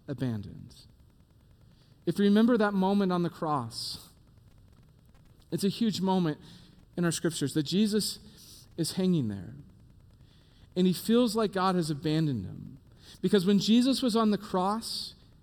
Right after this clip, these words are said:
he took on our sin. He became sin for us. And because of the holiness of God, he could not look on the sinfulness of man. He could not look upon Jesus. And so God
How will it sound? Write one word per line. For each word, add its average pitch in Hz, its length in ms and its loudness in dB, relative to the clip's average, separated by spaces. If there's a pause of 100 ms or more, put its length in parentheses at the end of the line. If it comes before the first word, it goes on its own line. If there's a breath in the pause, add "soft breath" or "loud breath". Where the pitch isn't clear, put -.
(260)
he 196 140 -2
took 240 280 0
on 214 180 2
our 180 160 0
sin. 165 220 0
He 190 140 -2
became 214 520 2
sin 208 340 0
for 190 380 -2
us. 147 160 -4 (240 loud breath)
And 190 100 4
because 226 400 2
of 240 120 -2
the 240 120 4
holiness 226 560 2
of 196 160 -4
God, 185 400 0 (240 loud breath)
he 214 100 2
could 254 260 0
not 240 200 4
look 220 220 2
on 208 100 2
the 196 80 2
sinfulness 214 600 0
of 165 120 -4
man. 151 380 -4 (560 loud breath)
He 214 100 2
could 254 260 2
not 254 200 4
look 226 240 4
upon 202 300 0
Jesus. 180 380 0
And 196 140 0
so 196 140 0
God 208 340 0